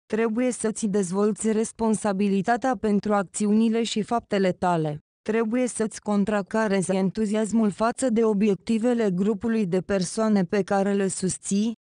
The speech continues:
fie familia, echipa de lucru sau grupul tău social. Trebuie să te conectezi cu colegii mai des, fără a fi blocată complet în munca ta individuală.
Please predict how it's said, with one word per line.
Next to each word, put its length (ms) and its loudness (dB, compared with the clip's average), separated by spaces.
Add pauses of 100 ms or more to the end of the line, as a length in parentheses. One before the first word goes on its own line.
(140)
fie 260 2
familia, 680 2 (300)
echipa 460 0
de 140 2
lucru 340 2
sau 280 -2
grupul 460 0
tău 180 0
social. 640 -2 (240)
Trebuie 380 2
să 180 -2
te 140 -2
conectezi 640 0
cu 160 -12
colegii 520 2
mai 260 4
des, 460 -2 (280)
fără 240 0
a 80 0
fi 200 -2
blocată 580 0
complet 500 -2
în 100 2
munca 320 4
ta 140 -2
individuală. 960 0